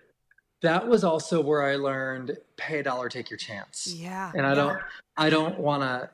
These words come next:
Speaker 1: I mean, I stole that phrase from Miss Linda, but the idea I learned myself the hard way. Um,
Speaker 2: So
Speaker 1: because
Speaker 2: true.
Speaker 1: our rankings, anybody who wants to talk about show choir judging and
Speaker 2: <laughs>
Speaker 1: rankings and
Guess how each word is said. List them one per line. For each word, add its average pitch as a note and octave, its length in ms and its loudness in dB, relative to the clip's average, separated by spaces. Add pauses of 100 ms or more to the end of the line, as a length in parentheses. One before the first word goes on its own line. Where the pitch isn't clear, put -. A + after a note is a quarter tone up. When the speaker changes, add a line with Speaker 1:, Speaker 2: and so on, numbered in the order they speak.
Speaker 1:
I C#3+ 60 -2
mean, C3 180 -2
I C3 340 -2
stole - 340 4
that C3 160 0
phrase C#3 320 2
from D3 160 0
Miss C#3+ 200 -2
Linda, D3+ 320 4
but B2+ 200 0
the C#3 100 4
idea C3 460 6
I A#2+ 160 0
learned A2+ 320 -2
myself A#2 440 -2
the B2 60 -2
hard C3 180 0
way. G#2+ 100 0 (520)
Um, C#3 380 2
Speaker 2:
So - 80 -20 (120)
Speaker 1:
because F3 300 6
Speaker 2:
true. - 140 -6
Speaker 1:
our C#3+ 220 4
rankings, D#3 840 0 (800)
anybody D3 300 4
who D3 100 2
wants C#3 220 0
to - 100 -10
talk C#3 100 2
about C3 200 2
show C#3+ 160 0
choir C3 240 4
judging C#3+ 520 2 (140)
and B2+ 180 -2
Speaker 2:
<laughs> - 0 -
Speaker 1:
rankings C3+ 640 0
and B2+ 100 4